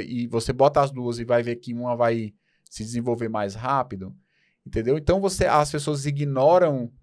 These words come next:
o passado, o background da pessoa e aquilo que ela já tem de habilidades que podem ajudar mais ou menos no processo e fica comparando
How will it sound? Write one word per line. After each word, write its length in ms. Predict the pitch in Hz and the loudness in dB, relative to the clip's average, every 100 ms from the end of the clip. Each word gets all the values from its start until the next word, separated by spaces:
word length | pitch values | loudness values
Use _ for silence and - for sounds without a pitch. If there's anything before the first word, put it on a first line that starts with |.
| _ _ _ - | _ _ _ -12
o 100 | - | 0
passado, 1000 | 131 127 - 127 135 165 151 117 107 _ _ | 2 2 2 4 4 4 2 -4 -6 _ _
o 40 | 117 | -2
background 540 | 120 120 120 120 120 | 0 0 0 2 2
da 100 | 113 | 0
pessoa 800 | 110 104 - 117 143 151 117 107 - | 0 -6 -4 -2 0 4 2 2 -8
e 120 | - | 0
aquilo 320 | 117 - 147 | 0 0 -6
que 80 | 147 | -2
ela 140 | 131 127 | 0 0
já 180 | 135 | 0
tem 300 | 139 143 147 | 0 -2 -4
de 100 | 170 | 2
habilidades 1000 | 139 131 120 110 113 156 160 117 104 - _ _ _ _ | 2 2 -6 2 4 4 2 -2 -14 -16 _ _ _ _
que 120 | 127 | -12
podem 460 | - 143 180 175 156 | 2 6 6 4 0
ajudar 800 | 151 135 123 120 143 165 139 120 _ _ _ - - | 0 -2 2 4 6 4 0 -4 _ _ _ -20 -10
mais 460 | 113 135 190 175 | 2 4 4 2
ou 80 | 151 | -2
menos 420 | 127 135 170 147 | -2 -4 -4 -6
no 100 | 131 | -8
processo 840 | 127 120 - 127 147 165 143 117 110 _ _ - | -2 -2 -2 0 0 0 -4 -12 -16 _ _ -10
e 80 | 139 | -6
fica 240 | 196 - | -4 -4
comparando 1000 | 202 208 202 202 165 202 220 170 120 120 | -4 -2 4 4 6 2 0 -2 -2 -6